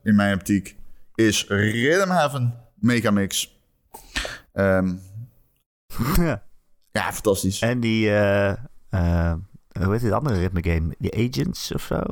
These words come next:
Speaker 1: Eh, Elite Beat Agents?
Speaker 2: Elite Beat Agents,
Speaker 1: Ja, die is
Speaker 2: ja.
Speaker 1: beter zelf, zou ik zeggen. Maar dat is een D S-game. En die staat niet op de e-shop.
Speaker 2: Oh, god, ja, dat is waar.
Speaker 1: Ja, ja, ja.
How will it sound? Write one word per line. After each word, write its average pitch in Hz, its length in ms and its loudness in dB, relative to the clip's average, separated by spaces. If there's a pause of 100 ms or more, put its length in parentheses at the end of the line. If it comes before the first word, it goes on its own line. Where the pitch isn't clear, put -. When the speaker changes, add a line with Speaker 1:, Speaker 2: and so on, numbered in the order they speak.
Speaker 1:
Eh, 110 260 2
Elite 147 380 2
Beat 196 180 2
Agents? 320 400 -4 (480)
Speaker 2:
Elite 135 340 0
Beat 135 240 0
Agents, 87 260 0
Speaker 1:
Ja, 82 160 2
die 87 100 0
is 113 60 6
Speaker 2:
ja. 95 60 4
Speaker 1:
beter 120 460 0
zelf, 113 360 0
zou 107 200 2
ik 101 80 -4
zeggen. 120 220 0
Maar 151 100 2
dat 135 80 0 (120)
is 123 80 2
een 131 120 0
D - 20 -4
S-game. 64 280 -8 (220)
En 90 120 4
die 87 80 4
staat 92 180 2
niet 90 160 2
op 78 80 -8
de 82 120 -2
e-shop. 160 300 4
Speaker 2:
Oh, 95 160 0
god, - 300 0
ja, 92 240 0
dat 85 100 -4
is - 160 -8
waar. - 260 -4
Speaker 1:
Ja, 92 300 0
ja, - 180 -2
ja. 80 100 -4